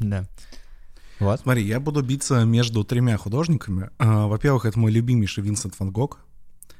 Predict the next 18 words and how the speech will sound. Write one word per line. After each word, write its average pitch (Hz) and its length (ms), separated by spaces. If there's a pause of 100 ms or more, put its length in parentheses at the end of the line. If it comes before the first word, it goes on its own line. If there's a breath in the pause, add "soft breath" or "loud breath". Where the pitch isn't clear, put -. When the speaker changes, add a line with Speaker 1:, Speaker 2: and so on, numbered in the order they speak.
Speaker 2:
Во-вторых, 110 420
это 104 220
Пикассо. 117 580 (280)
А 104 100
в-третьих, 127 420
это 117 160
будет, 107 560
э, 101 540 (600 loud breath)
Дали. 117 400 (720)
И 113 80
вот 110 180
всё - 200
это 135 180
у 110 40
меня 117 280
связано 107 400
с - 60
таким 98 440